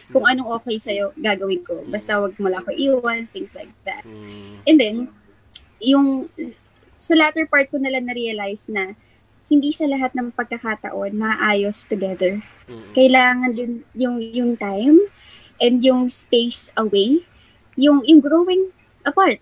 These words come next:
Speaker 1: para mas mag-grow kayo together when the time comes na you have to be or you can be together already. So, pero wala pa kami doon. <laughs> Ah, ngayon, chinecheck namin or inaaral namin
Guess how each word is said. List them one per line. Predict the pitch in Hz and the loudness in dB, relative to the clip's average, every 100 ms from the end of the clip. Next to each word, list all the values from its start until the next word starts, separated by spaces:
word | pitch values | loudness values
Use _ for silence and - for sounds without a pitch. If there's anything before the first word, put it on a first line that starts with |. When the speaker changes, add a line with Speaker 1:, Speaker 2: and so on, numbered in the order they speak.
| _ _ _ | _ _ _
Speaker 1:
para | - 269 277 | -4 -2 0
mas | 277 285 | 0 0
mag-grow | 285 240 254 254 254 | 0 0 2 2 2
kayo | 269 233 220 214 220 | -2 -2 -2 -6 -4
together | 240 220 220 214 208 | -2 0 -2 -2 -4
when | 214 220 220 220 | -4 -6 -4 -6
the | 208 226 | -6 -2
time | 247 254 | 0 0
comes | 240 220 220 | 0 -2 -2
na | - | -2
you | 220 220 | -4 -4
have | 214 202 - | -2 -4 -4
to | 220 | -8
be | 185 190 | -6 -4
or | 202 | -4
you | 233 - | -4 -2
can | 233 220 | -2 -2
be | 202 208 | -4 -10
together | - 190 190 185 196 _ _ - | -12 -8 -8 -8 -16 _ _ -6
already. | 208 208 202 180 185 190 _ - - - | -4 -2 -4 -6 -8 -12 _ -20 -20 -6
So, | - 226 214 | 2 4 4
pero | 233 269 311 | 4 6 6
wala | 320 | 4
pa | 294 | 0
kami | 254 208 | -4 -2
doon. | 196 208 - - 311 285 208 | -2 0 2 4 2 0 -6
<laughs> | 370 403 403 - - | -2 -4 -4 -12 -6
Ah, | 269 | -4
ngayon, | 285 294 269 262 262 320 _ _ _ _ _ - | -2 -2 0 -2 -6 -10 _ _ _ _ _ -6
chinecheck | 320 302 311 349 359 | -2 -2 -2 -8 -4
namin | 359 320 320 | 0 0 -2
or | - 285 | -4 -4
inaaral | 285 262 269 247 262 277 269 | -4 -4 -4 -4 -6 -6 -6
namin | 262 254 254 | -8 -8 -10